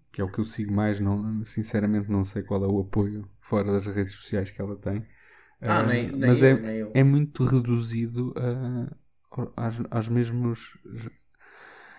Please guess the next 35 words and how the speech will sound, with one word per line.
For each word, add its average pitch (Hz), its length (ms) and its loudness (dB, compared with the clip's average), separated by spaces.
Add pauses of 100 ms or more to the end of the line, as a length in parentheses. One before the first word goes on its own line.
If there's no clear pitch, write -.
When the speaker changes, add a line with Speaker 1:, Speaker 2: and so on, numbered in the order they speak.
(380)
Speaker 1:
a-, - 220 -8
ao 120 80 0
mesmo 139 260 2
comportamento 135 560 0
que - 100 -6
o 135 40 4
André 131 240 0
Ventura 131 380 0
tinha 131 200 -2
no 127 100 0
princípio, 214 560 4
Speaker 2:
Exatamente, 254 140 4 (100)
Speaker 1:
que 208 140 6
é, - 40 4
isto 175 280 2
é 170 60 8
tudo 196 280 4
Speaker 2:
exatamente. - 0 -
Speaker 1:
uma, 120 680 0
uma 120 240 -4
coboiada, 151 1000 2
Speaker 2:
Uhum. 156 480 0 (420)
Speaker 1:
eh, 139 60 -4
Speaker 2:
É - 40 -2
aí 139 140 -4
que 160 80 -4
eu 156 80 -6
queria 165 220 -6
chegar, 156 280 -6
Speaker 1:
isto 147 120 -10
tem 120 120 -2
que 131 100 -2
Speaker 2:
exatamente. - 20 0
Speaker 1:
acabar, 135 580 0
esta, 131 260 -4